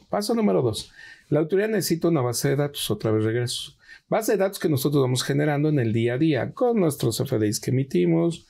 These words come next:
los que recibimos, la información bancaria, las declaraciones que presentamos, información internacional también puede ser, comercio exterior, notarios y demás. Entonces, hoy la autoridad se llega de esa información.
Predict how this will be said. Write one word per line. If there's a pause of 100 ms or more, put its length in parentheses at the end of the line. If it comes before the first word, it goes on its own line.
(200)
los
que
recibimos, (260)
la
información
bancaria,
las
declaraciones
que
presentamos, (260)
información
internacional
también
puede
ser, (280)
comercio
exterior, (300)
notarios
y
demás.
Entonces, (280)
hoy
la
autoridad
se
llega
de
esa
información.